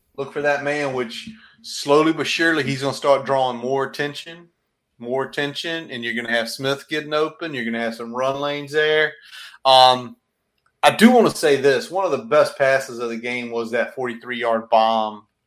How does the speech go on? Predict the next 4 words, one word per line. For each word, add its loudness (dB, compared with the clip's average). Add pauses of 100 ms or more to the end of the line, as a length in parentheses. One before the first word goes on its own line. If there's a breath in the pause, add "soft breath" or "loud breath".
to -14
Dwayne -6
Lofton. 2 (1000)
And -4